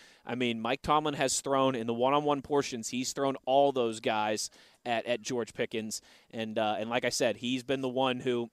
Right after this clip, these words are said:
you know, if you're doing the, the boxing ring analogy, who would have his hand raised as the victor at the end. Um, it's, it's hard not to get excited about that. It is. And those,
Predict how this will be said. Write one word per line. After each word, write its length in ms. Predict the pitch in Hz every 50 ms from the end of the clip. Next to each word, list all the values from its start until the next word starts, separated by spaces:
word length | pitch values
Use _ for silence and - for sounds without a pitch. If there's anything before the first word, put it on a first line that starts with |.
| _
you 80 | - 127
know, 80 | 117 110
if 100 | 110 -
you're 100 | 123 113
doing 260 | 113 127 127 127 127
the, 120 | 127 127 -
the 80 | 127 117
boxing 420 | 123 135 127 127 - - 135 123
ring 180 | 127 123 117 117
analogy, 520 | 117 117 110 113 110 110 113 110 117 113
who 100 | 117 123
would 140 | 120 113 117
have 180 | 123 117 110
his 140 | - 127 113 -
hand 360 | 135 131 131 127 120 117 117
raised 420 | 127 127 127 123 120 123 120 117
as 100 | 127 110
the 80 | 117 113
victor 480 | 104 127 127 120 - - 123 117 107 - - - - - - - -
at 180 | 135 120 113 -
the 180 | 117 113 120
end. 360 | 127 127 117 107 101 98 98 - _ _ _ _ _ _ _ -
Um, 420 | 120 117 113 104 101 98 98 95 - _ _ _ _ -
it's, 160 | 131 - -
it's 160 | - 139 - -
hard 220 | 156 165 175 175
not 160 | 170 180 -
to 40 | 185
get 140 | 170 185 185
excited 300 | 180 - 214 214 208 175
about 240 | 139 117 107 101 -
that. 180 | 95 101 107
It 100 | 127 151
is. 220 | 180 175 151 127 131
And 160 | 143 143 147
those, 180 | 156 170 170